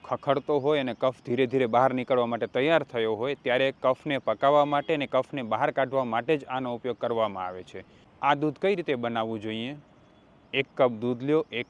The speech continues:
કપ પાણી લ્યો, એમાં ત્રણ ચપટી હળદર નાખો, ખૂબ સારી રીતે ઉકળાવો, પાણી બળી જાય એટલે એમાં થોડી સાકર સ્વાદ અનુસાર નાખીને એને પી શકાય.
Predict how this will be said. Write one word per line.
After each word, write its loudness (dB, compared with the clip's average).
કપ -4
પાણી -2
લ્યો, 0
એમાં -4
ત્રણ 2
ચપટી -4
હળદર 0
નાખો, -4
ખૂબ -6
સારી 0
રીતે -4
ઉકળાવો, 2
પાણી -2
બળી 2
જાય 2
એટલે -6
એમાં -4
થોડી -2
સાકર -4
સ્વાદ 0
અનુસાર -4
નાખીને -6
એને -8
પી -2
શકાય. -10